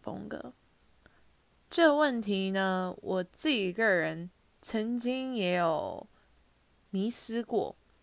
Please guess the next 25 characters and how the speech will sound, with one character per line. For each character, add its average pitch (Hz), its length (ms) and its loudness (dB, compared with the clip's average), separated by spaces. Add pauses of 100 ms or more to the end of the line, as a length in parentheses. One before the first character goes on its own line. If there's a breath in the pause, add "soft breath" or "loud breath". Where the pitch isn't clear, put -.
(260)
就 302 160 -4
是 277 380 -2 (460)
我 180 100 -2
要 233 200 0
怎 190 220 -6
么 170 200 -8
找 143 260 -6
到 175 160 -6
自 - 200 -10
己 - 100 -8
的 185 120 -10
风 202 400 -14
格？ - 100 -12 (800 soft breath)
我 190 140 -4
要 269 220 2
怎 - 320 -8
么 175 160 -6
样 226 280 -8 (140)
创 220 420 -6
造 185 320 -2 (140)
自 226 240 -4
己 90 220 -10
的 202 180 -10
风 190 340 -12
格？ - 300 -16